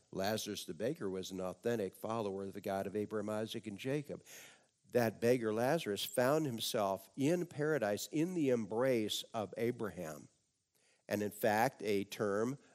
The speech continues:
another term for paradise was Abraham's bosom. He found himself in Abraham's embrace, in Abraham's bosom.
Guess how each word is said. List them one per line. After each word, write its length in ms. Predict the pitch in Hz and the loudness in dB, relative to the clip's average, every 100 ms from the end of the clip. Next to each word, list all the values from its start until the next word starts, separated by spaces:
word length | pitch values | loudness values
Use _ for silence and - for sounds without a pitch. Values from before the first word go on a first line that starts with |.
| - | -6
another 380 | 101 104 110 107 | 0 0 0 -2
term 420 | - 110 107 143 | -2 -2 0 -2
for 280 | - 110 104 | 0 0 0
paradise 680 | - 123 110 95 95 135 - - | 2 4 4 2 2 0 -2 -4
was 180 | - 120 | -2 0
Abraham's 580 | - 107 95 95 98 98 | -2 -2 -4 -4 -6 -6
bosom. 480 | 104 160 214 123 80 _ _ _ _ _ _ _ _ _ - | -4 -4 -4 -6 -10 _ _ _ _ _ _ _ _ _ -8
He 120 | - 175 | -2 -2
found 380 | - 117 170 | 2 2 2
himself 540 | 165 101 - 113 113 - | 0 -2 0 2 0 0
in 120 | 113 | -4
Abraham's 580 | 104 135 135 131 131 135 | 0 0 2 2 0 0
embrace, 440 | 139 139 160 156 113 | -2 -2 -2 0 0
in 100 | 107 | 0
Abraham's 480 | 117 123 135 131 | 0 0 0 -2
bosom. 260 | 131 165 139 | -4 -4 -4